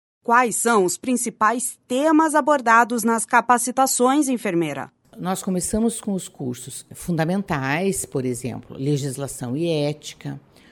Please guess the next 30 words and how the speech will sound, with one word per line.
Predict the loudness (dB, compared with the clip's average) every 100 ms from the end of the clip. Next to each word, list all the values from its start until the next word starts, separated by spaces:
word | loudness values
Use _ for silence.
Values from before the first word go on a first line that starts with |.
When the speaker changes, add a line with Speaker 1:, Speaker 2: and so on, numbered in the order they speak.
| _
Speaker 2:
processo | -2 -2 -2 -6 -6
de | -8
trabalho | -6 -8 -6 -4
na | -4
enfermagem, | -4 -4 -4 -4 -4 -6 -8
na |
atenção | -10 -12 -8 -8 -4
básica. | -2 -2 -2 -6 -12 -14 -16 -16 -20 -20 -20 -12
Aí | -8 -4
nós | -4 -2
temos | -4 -4 -6
cursos | -2 -2 -2 -6 -14 -16 -18 -20 -6
mais | -2 -2 -2
específicos, | -6 -6 -6 -4 -4 -4 -6 -12 -14 -16 -18 -10
por | -6 -6
exemplo, | -4 -4 -6 -10 -18 _ _
central | -10 -6 -6 -2 -2
de | -2
materiais | -6 -8 -8 -8 -6 -6 -6 -8 -10 -10
e | -10
esterilização, | -8 -8 -8 -8 -6 -4 -4 -4 -4 -4 -8 -14 _
o | -10
processo | -4 -4 -2 -2 -2
de | -6
trabalho | -2 -2 -2 -2 -2
na, | -2 -4 -8 -8
nas | -6 -6
U | -4
T | -2
Is, | -2 -4 -8 -8 -10